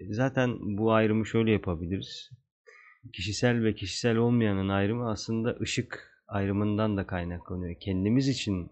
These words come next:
kişisel olan şeylerde, kişi, adı üstünde zaten, kişisel alanlar, kişiselleştirilmiş düşünceler, kişiselleştirilmiş duygular, e, kendi alanımızın dışına çıkam-, çıkamadığımız için, başkası için bir şey yapamadığımızda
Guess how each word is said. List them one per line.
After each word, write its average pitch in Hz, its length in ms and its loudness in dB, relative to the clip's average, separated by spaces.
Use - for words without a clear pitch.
kişisel - 380 0
olan 98 260 2
şeylerde, 98 580 -2
kişi, - 440 -12
adı 101 200 0
üstünde 87 360 -6
zaten, 92 380 -8
kişisel 95 600 -4
alanlar, 92 500 -4
kişiselleştirilmiş 98 1120 0
düşünceler, 92 600 -4
kişiselleştirilmiş 95 1160 -4
duygular, 92 760 -4
e, 92 380 -6
kendi 101 260 0
alanımızın 101 540 0
dışına 104 260 -4
çıkam-, 98 400 -6
çıkamadığımız 95 800 -4
için, 82 320 -10
başkası 98 380 -6
için 98 220 -4
bir 90 40 -6
şey 101 140 -2
yapamadığımızda 98 880 -4